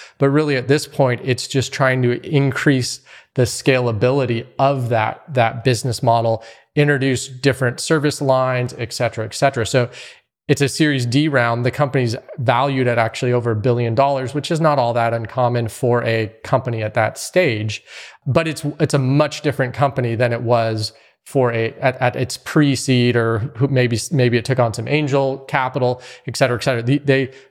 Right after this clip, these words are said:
look completely different, and investors are better suited to one of those stages or the other. There are firms out there that try and play in, in, in a wide range of, uh, different company or series of investing, different company maturity stages.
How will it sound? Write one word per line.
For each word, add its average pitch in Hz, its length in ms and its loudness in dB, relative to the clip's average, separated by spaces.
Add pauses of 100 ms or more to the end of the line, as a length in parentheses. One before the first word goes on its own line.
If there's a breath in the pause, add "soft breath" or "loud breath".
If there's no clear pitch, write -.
look 151 200 2
completely 147 560 0
different, 143 340 0
and 127 140 0
investors 123 720 0 (260 loud breath)
are 120 100 2
better 120 340 2
suited 120 720 0 (440 soft breath)
to 147 140 0
one 120 280 2
of 117 140 -2
those 117 480 -2
stages 117 440 -2
or 120 240 -2
the 110 160 0
other. 117 360 0 (100)
There 156 160 2
are 170 180 2
firms 147 340 0
out 127 200 0
there 127 160 2
that 123 160 2
try 120 240 0
and 117 180 -2
play 123 340 2
in, 117 240 -4
in, 113 420 -4 (280)
in 143 100 0
a 131 60 2
wide 123 300 2
range 120 300 0
of, 113 220 -2
uh, 107 340 0 (320 loud breath)
different 127 320 0
company 123 640 0
or 117 360 0
series 131 520 2
of 117 120 0
investing, 113 500 0
different 120 260 -2
company 120 300 0
maturity 120 480 2
stages. 160 580 0